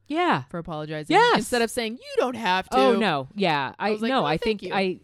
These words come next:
Speaker 1: I think that's great. And I
Speaker 2: Yeah.
Speaker 1: d-, I do like hearing that he's, he has done that.
Speaker 2: Yeah. So that was cool. But, you know, it's like,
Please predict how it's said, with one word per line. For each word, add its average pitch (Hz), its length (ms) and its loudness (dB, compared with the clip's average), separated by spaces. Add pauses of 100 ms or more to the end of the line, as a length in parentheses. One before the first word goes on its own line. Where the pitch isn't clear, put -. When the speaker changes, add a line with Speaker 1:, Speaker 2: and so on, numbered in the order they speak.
(160)
Speaker 1:
I 175 140 -2
think 185 260 -6
that's 151 240 -6
great. - 340 -12
And 147 160 -12
I 139 120 -12
Speaker 2:
Yeah. 139 120 -12
Speaker 1:
d-, 156 120 -10
I 147 140 -6
do 143 200 -10
like 139 240 -14
hearing 127 320 -14
that 123 200 -16
he's, 120 300 -16
he 127 180 -12
has 127 200 -16
done - 220 -18
that. - 380 -20
Speaker 2:
Yeah. - 300 -6
So - 180 -16
that 254 180 -8
was 208 120 -14
cool. 143 440 -14
But, - 280 -10
you 440 140 -12
know, 370 240 -14
it's - 100 -18
like, 311 260 -12